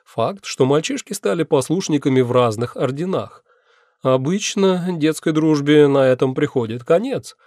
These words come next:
но у них вышло иначе.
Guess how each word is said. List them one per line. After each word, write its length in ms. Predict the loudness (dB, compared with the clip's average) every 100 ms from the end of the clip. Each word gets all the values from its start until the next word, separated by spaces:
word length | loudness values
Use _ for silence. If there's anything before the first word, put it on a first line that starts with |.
| _ _ -8
но 220 | 0 2
у 160 | 2 2
них 400 | -2 -4 -8 _
вышло 420 | -4 -4 -4 -10 -12 -6
иначе. 600 | -6 -6 -10 -16 -20